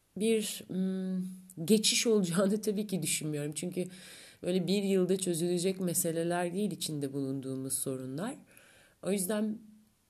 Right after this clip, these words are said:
hani çok minik ufak ufak ayak seslerini duyacağımızı sadece tahmin ediyorum. En azından belki de alternatif, e, bir,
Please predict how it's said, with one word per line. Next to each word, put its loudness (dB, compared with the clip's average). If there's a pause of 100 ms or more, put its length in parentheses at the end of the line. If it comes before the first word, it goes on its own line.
(160)
hani -2
çok -10 (180)
minik 0
ufak -4
ufak -10
ayak -4
seslerini 0
duyacağımızı -2 (200)
sadece -6
tahmin -8
ediyorum. -6 (1200)
En 4
azından 4 (540)
belki 0
de 2 (340)
alternatif, -2 (400)
e, -4 (380)
bir, 0